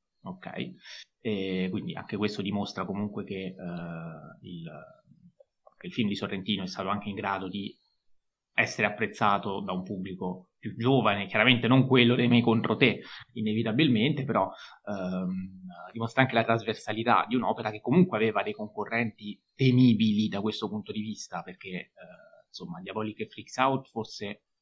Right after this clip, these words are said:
non troppo, proprio perché, eh, è stato assegnato dai, dai più giovani, però, eh, quel Come un gatto in tangenziale e Ennio forse potevano, oddio, Ennio forse l'hanno visto anche in pochi,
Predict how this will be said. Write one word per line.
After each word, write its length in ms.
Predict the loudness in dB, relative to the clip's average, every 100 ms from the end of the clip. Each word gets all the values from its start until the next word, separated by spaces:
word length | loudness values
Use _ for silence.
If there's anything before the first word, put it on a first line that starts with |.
| _ -8
non 240 | -6 -4
troppo, 720 | 0 0 0 2 2 2 -4 _ _ _ -4
proprio 240 | 0 0
perché, 400 | -2 -2 -2 -2
eh, 200 | -4 -6
è 40 |
stato 200 | -8 -10
assegnato 360 | -10 -10 -10 -8
dai, 400 | -8 -8 -8 -10 -14 -20 _
dai 120 | -14 -4
più 160 | 0
giovani, 320 | 2 2 0
però, 260 | 2 0 0 -4 -18 -18 -8
eh, 280 | -4 -4 -4
quel 260 | -4 -4
Come 160 | -4 -4
un 60 | 0
gatto 240 | 0 0
in 100 | 0
tangenziale 840 | 0 2 2 0 0 0 0 -2 -6 -6
e 100 | 2
Ennio 640 | 4 6 4 2 0 0 0
forse 500 | -2 -4 -4 -6 -8
potevano, 960 | -8 -6 -4 -4 -6 -8 -10 -12 -14 -12
oddio, 200 | -4 0
Ennio 160 | 0 -2
forse 240 | -8 -10
l'hanno 140 | -12 -12
visto 260 | -16 -14
anche 220 | -16 -16 -18
in 240 | -18 _
pochi, 240 | -20 -20